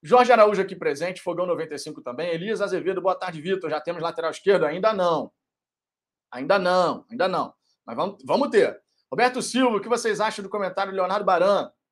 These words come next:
Cara, ridículo, né? Pra não falar outra coisa.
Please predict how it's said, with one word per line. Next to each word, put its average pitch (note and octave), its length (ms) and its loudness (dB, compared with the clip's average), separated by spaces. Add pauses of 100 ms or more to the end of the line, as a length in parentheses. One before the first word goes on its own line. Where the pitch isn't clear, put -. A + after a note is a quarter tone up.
Cara, C3+ 400 -2 (1400)
ridículo, F3 480 -2
né? D3+ 300 -4 (260)
Pra D3+ 100 -16
não F#3+ 100 -14
falar F3+ 200 2
outra F3+ 200 -2
coisa. C#3 380 -6